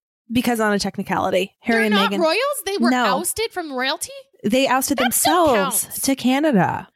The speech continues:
Speaker 2: Don't you feel like that still counts?
Speaker 1: The Queen, like, removed all their royalty lingo on their website and stuff, so we definitely have to drink.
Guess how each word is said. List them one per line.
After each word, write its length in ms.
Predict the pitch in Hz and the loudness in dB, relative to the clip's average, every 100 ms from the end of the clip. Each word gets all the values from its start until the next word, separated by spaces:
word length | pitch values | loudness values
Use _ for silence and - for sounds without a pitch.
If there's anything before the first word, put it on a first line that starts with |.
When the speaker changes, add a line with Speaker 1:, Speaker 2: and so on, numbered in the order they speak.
| _ - | _ -4
Speaker 2:
Don't 140 | 415 | -2
you 100 | 523 | -2
feel 120 | 622 571 571 | -2 0 0
like 100 | 554 | 0
that 180 | 403 | -4
still 220 | - 349 311 | -2 -2 -2
counts? 480 | - 196 196 220 | -4 -6 -6 -6
Speaker 1:
The 80 | 262 | -4
Queen, 440 | - - 294 349 370 | -2 0 2 4 2
like, 180 | 269 226 | 0 0
removed 420 | 233 226 240 233 | 0 0 0 0
all 100 | 220 | 0
their 160 | 226 226 | 2 0
royalty 520 | 180 196 208 214 220 | 0 2 0 0 -2
lingo 440 | 202 185 196 208 214 | -2 -2 0 0 2
on 140 | 196 | 0
their 140 | 180 | 0
website 360 | 170 165 - 190 | 0 0 0 -2
and 120 | 156 | -2
stuff, 240 | 185 143 - | -2 -4 -4
so 120 | - | -4
we 100 | 180 | -2
definitely 240 | 185 170 175 | -2 -2 -6
have 120 | 160 | -8
to 60 | 160 | -8
drink. 340 | 151 - - | -8 -10 -16